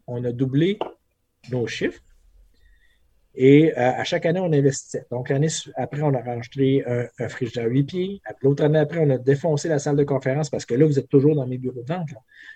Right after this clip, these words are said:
L'autre année d'après, on a défoncé la salle de conférence pour mettre un frigidaire douze pieds. Après ça, on a dit, « Wow, on a besoin de plus d'espace. » Nos bureaux de vente étaient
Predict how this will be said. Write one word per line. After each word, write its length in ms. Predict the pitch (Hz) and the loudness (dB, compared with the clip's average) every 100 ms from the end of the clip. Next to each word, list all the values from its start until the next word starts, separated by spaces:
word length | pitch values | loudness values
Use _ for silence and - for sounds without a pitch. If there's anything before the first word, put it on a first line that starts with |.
| - | 0
L'autre 200 | 127 156 | 4 6
année 140 | 151 156 | 6 6
d'après, 280 | 151 165 | 4 4
on 80 | 160 | 2
a 60 | 131 | 4
défoncé 420 | 139 143 147 156 | 4 2 -2 -2
la 40 | 147 | -2
salle 180 | 151 | 0
de 60 | 143 | 0
conférence 760 | 143 135 135 151 156 135 - _ _ | -2 -4 -4 -2 -2 -4 -8 _ _
pour 220 | 156 143 131 | 6 8 8
mettre 320 | 147 143 - - | 4 2 -4 -4
un 120 | 135 | -4
frigidaire 600 | - 135 120 139 139 131 | 0 -2 0 0 4 2
douze 280 | 127 127 113 | 2 -2 -2
pieds. 340 | - 160 208 _ _ - - _ | -4 -2 -2 _ _ -20 -20 _
Après 340 | - 104 143 131 | -8 -6 -2 -2
ça, 140 | 170 | 2
on 300 | 160 151 120 123 | 4 4 0 -2
a 80 | |
dit, « 180 | 113 117 | -2 -4
Wow, 420 | 107 101 147 151 117 | -6 -2 2 2 0
on 80 | 113 | -6
a 60 | 117 | -4
besoin 240 | 120 131 | -2 -2
de 40 | |
plus 180 | 135 127 | 0 -2
d'espace. » 580 | 131 123 - 160 139 - | -2 -6 -2 -2 -2 -4
Nos 140 | 123 123 | -6 2
bureaux 260 | 131 135 | 4 4
de 60 | 131 | 2
vente 180 | 147 151 | 0 0
étaient 240 | 143 127 | -2 -4